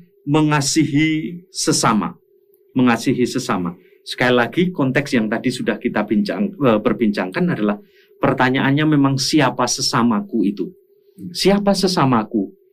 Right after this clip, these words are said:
Speaker 1: Tetapi perintahnya adalah bukan mencari tahu siapa sesama, mengasihi.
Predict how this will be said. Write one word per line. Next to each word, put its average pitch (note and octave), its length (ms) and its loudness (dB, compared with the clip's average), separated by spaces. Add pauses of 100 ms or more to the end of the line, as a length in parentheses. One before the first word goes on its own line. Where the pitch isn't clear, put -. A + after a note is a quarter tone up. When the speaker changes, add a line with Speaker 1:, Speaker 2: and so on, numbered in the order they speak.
(480)
Speaker 1:
Tetapi C3+ 420 2 (380)
perintahnya D#3+ 800 2
adalah E3 480 0 (640)
bukan C#3 680 0
mencari D#3+ 460 2
tahu D#3 200 -2
siapa C3+ 380 -2
sesama, C3+ 580 -2
mengasihi. E3 1080 0